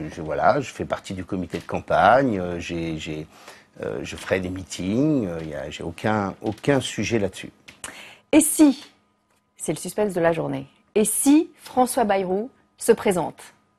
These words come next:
Speaker 2: est-ce que vous le rejoindrez ?
Speaker 1: Euh, ça, ce serait un scoop, mais non.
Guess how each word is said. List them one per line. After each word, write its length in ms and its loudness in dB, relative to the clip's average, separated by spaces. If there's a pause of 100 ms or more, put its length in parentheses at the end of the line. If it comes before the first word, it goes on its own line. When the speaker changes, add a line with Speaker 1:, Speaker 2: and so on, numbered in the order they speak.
(120)
Speaker 2:
est-ce 140 -2
que 80 0
vous 240 2 (100)
le 120 0
rejoindrez ? 500 -4 (880)
Speaker 1:
Euh, 180 -6
ça, 200 -4
ce 120 -8
serait 280 -8 (120)
un 60 -10
scoop, 340 -6
mais 360 -4
non. 260 -4